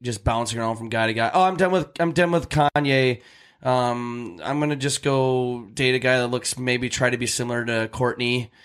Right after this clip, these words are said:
Kardashian's, uh, bo-, boyfriend, Travis Barker, who is amazing, awesome dude, by the way. But I feel like she's just trying to, like, 'Oh, my sister's doing it. I'm gonna bounce around and just do whatever I want and just look like an idiot.'"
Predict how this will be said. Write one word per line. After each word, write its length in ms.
Kardashian's, 760
uh, 280
bo-, 240
boyfriend, 560
Travis 240
Barker, 260
who 160
is 160
amazing, 460
awesome 340
dude, 200
by 120
the 100
way. 200
But 120
I 80
feel 120
like 80
she's 180
just 160
trying 180
to, 80
like, 220
'Oh, 160
my 80
sister's 320
doing 140
it. 60
I'm 100
gonna 160
bounce 340
around 320
and 120
just 260
do 80
whatever 260
I 80
want 380
and 200
just 220
look 180
like 120
an 80
idiot.'" 300